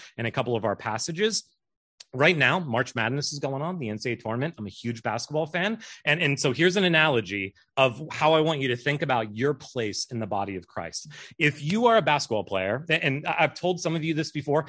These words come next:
my dad was a really tall guy. He was six three, and I hit my growth spurt earlier than all the other guys in my class. I was as tall as I am now in seventh grade. I thought I was gonna be six five. In seventh grade, I was the center on my basketball team,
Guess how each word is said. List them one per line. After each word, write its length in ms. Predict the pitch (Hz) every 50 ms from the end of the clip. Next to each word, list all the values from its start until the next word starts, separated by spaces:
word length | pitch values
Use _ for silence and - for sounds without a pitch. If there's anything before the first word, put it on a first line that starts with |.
| - - -
my 140 | 131 160
dad 340 | 202 170 143 143 139 147 151
was 140 | 143 135 110
a 80 | 120 113
really 320 | 110 110 120 120 123 127
tall 320 | 120 - - - 123 123
guy. 400 | 117 107 101 98 101 107 120 139 131 - _
He 100 | _ -
was 180 | - 113 - -
six 260 | - 113 - - -
three, 420 | - 113 113 113 120 131 147 143 - - - _
and 200 | - 131 127 131
I 140 | 139 143 156
hit 120 | 156 196 180
my 140 | 180 156
growth 260 | 147 117 123 123 139 135
spurt 300 | - - 147 147 156 151
earlier 380 | - 127 131 131 131 135 135 127
than 140 | 113 117 123
all 320 | - 127 117 120 123 127
the 200 | 120 127 123 131 - _ -
other 180 | 123 120 120
guys 320 | 104 113 101 104 113 123 120
in 40 |
my 100 | 120 110
class. 240 | - 117 120 135 - - - - - -
I 100 | 123 147
was 180 | 185 208 165 160
as 120 | 147 -
tall 340 | - - - 151 143 151 156
as 140 | 156 139 143
I 100 | 139 139
am 200 | 131 123 120 113
now 260 | 98 98 104 113 120
in 100 | 98 90
seventh 460 | - - - 123 113 107 104 98 -
grade. 320 | - 98 92 90 85 80 - _ _ _ - - - - 147 143 - - - - - - - -
I 140 | - 143 180
thought 300 | 175 - - 156 151 156
I 40 | 165
was 160 | 151 139 131
gonna 160 | 113 143 135
be 140 | 117 101 101
six 420 | - - - - 131 - - - -
five. 400 | - 101 92 85 82 80 78 - - - - - - - - - - -
In 140 | 160 151
seventh 560 | 143 - - - - 180 180 185 247 226 170 -
grade, 440 | 160 165 175 165 147 127 110 110 - -
I 120 | 123 131
was 180 | 139 143 120 120
the 80 | 127
center 500 | 120 - - 147 139 143 - 156 147 147
on 120 | 139 131 123
my 100 | 117 107
basketball 540 | 101 101 98 95 - - 104 92 87 87 87
team, 580 | - - 92 90 87 87 87 - - 139 -